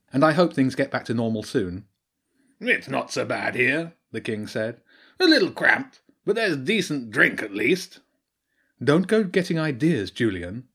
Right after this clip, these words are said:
the priestess said. "I threw you out once, and don't think I won't do it again. And you." She turned to Jenny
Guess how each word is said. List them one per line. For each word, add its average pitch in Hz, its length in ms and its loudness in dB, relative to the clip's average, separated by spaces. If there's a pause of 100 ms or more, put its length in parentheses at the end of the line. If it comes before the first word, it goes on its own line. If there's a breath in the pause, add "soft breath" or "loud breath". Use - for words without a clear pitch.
the - 80 -8
priestess 104 460 -6
said. 92 360 -10 (420)
"I 170 140 4
threw 180 200 6
you 233 160 6
out 180 180 2
once, 131 380 -2
and 170 180 8
don't 202 220 8
think 127 160 2
I 123 60 2
won't 143 220 4
do 165 120 6
it 185 80 6
again. 175 460 0 (500)
And 156 200 4
you." 165 400 4 (540)
She - 160 -6
turned 131 400 0
to 120 80 -4
Jenny 98 480 -4